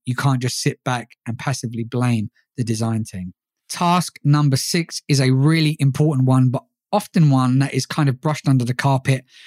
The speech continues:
especially from a lot of agencies that I see. They're just using defaults. But this is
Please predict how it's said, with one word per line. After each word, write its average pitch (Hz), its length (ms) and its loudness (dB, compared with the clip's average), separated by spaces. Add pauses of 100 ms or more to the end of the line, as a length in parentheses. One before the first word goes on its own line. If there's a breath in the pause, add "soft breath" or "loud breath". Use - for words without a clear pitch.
(160 loud breath)
especially 165 480 0
from 147 180 0
a 143 40 2
lot 147 160 0
of 131 180 -6
agencies 139 720 2
that 123 120 0
I 120 140 -2
see. 135 420 2
They're 127 220 0
just 131 200 -2
using 120 300 2
defaults. 131 720 -2 (480 loud breath)
But 160 160 -4
this 196 260 0
is 170 240 0